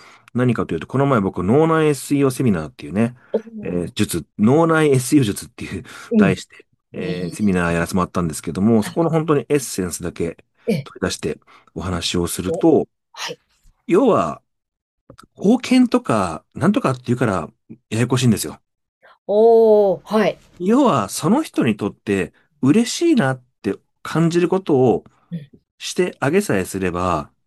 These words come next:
Speaker 2: おー。
Speaker 1: 印象残りません？
Speaker 2: 確かに。
Speaker 1: 超シンプルですよ。
Speaker 2: おー、ま、そうですね、確かに。そしたら嬉しいです。
Speaker 1: そう。相手が、相手が嬉しいと感じることをしてあげ、あげる。
Speaker 2: うん、うん、うん。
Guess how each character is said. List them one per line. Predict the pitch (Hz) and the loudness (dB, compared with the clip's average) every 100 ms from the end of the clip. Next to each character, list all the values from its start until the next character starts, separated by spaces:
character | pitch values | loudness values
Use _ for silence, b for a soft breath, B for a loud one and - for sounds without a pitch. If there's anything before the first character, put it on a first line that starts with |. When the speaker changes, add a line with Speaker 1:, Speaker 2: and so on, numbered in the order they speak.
| _ _ _ | _ _ _
Speaker 2:
お | _ - - - - _ | _ -20 -20 -20 -20 _
ー。 | 123 | 0
Speaker 1:
印 | 160 | 2
象 | 180 175 | 2 0
残 | 156 - | 2 0
り | 170 | 0
ま | 170 | 0
せ | 185 | -2
ん？ | 240 _ _ _ _ _ _ 208 196 | -4 _ _ _ _ _ _ -10 -6
Speaker 2:
確 | 202 | -2
か | 202 | 0
に。 | 175 147 - _ _ | -2 -4 -10 _ _
Speaker 1:
超 | - 135 | 0 2
シ | - | 2
ン | 107 | 0
プ | 82 | 0
ル | 76 | -6
で | |
す | - | -8
よ。 | - _ _ _ _ _ B B - | -14 _ _ _ _ _ B B 0
Speaker 2:
お | 196 196 | 4 4
ー、 | 175 | 2
ま、 | 190 - - | -2 -6 -2
そ | 247 | 2
う | 220 | 2
で | |
す | 147 202 | 2 2
ね、 | |
確 | 220 214 | 2 0
か | 170 | -4
に。 | 160 - _ _ _ | -8 -10 _ _ _
そ | - - 202 | -20 -12 -12
し | 180 - | -12 0
た | 165 | 2
ら | 226 208 180 165 151 | 4 2 0 -2 -4
嬉 | 151 165 - | -4 -4 -4
し | - | -6
い | 170 | -6
で | 143 | -8
す。 | - | -10
Speaker 1:
そ | |
う。 | - - _ _ _ | -12 -12 _ _ _
相 | 147 156 | 0 2
手 | 175 | 2
が、 | 135 95 - _ _ | 2 0 -4 _ _
相 | 160 202 | 0 2
手 | 226 | 4
が | 139 | 4
嬉 | 131 151 | 6 4
し | - 165 | 2 0
い | |
と | 104 | 0
感 | - 127 127 | 0 2 2
じ | 123 | 2
る | |
こ | 120 | 0
と | 147 | 0
を | 95 | -2
し | - | -2
て | 90 | -4
あ | |
げ、 | 87 82 - | -4 -6 -4
あ | |
げ | 85 80 | -2 0
る。 | - 220 180 - | 0 -2 -4 -8
Speaker 2:
う | 180 | -6
ん、 | |
う | 202 | -2
ん、 | |
う | 196 156 - 185 | -4 -4 -8 -6
ん。 | 175 147 | -6 -8